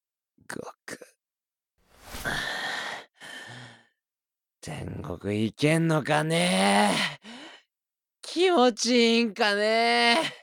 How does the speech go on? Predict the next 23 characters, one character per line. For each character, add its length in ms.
<laughs> 1600
も 300
し 180
あ 140
ん 100
な 200
女 340
が 100
い 100
る 140
ん 100
だ 100
っ 20
た 80
ら。 200
<laughs> 320
天 200
国 140
っ 60
て 180
の 100
も、 200
あ 340